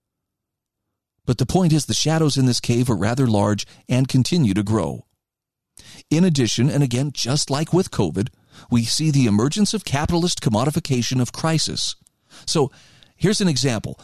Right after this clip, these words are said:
Fashion designers are having socially conscious fashion shows.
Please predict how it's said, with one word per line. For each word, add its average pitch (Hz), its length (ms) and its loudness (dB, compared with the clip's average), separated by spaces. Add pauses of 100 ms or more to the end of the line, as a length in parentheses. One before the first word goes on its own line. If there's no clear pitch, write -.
Fashion 190 520 0
designers 143 500 0
are 123 80 2
having 123 260 2
socially 170 540 0
conscious 143 520 -2
fashion 123 420 0
shows. 80 560 -4